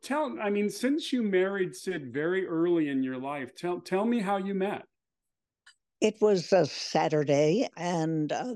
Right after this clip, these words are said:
Speaker 2: I had a date with an older man. Uh, he was twenty-eight, and he was a vet.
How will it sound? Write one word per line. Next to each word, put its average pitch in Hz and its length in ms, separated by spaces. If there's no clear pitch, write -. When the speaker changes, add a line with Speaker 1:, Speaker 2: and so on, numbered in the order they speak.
Speaker 2:
I 180 80
had 196 220
a 185 60
date 165 460
with 160 180
an 156 100
older 185 460
man. 151 580
Uh, 135 60
he 170 100
was 143 160
twenty-eight, 165 720
and 165 120
he 170 180
was 147 260
a 156 300
vet. 180 420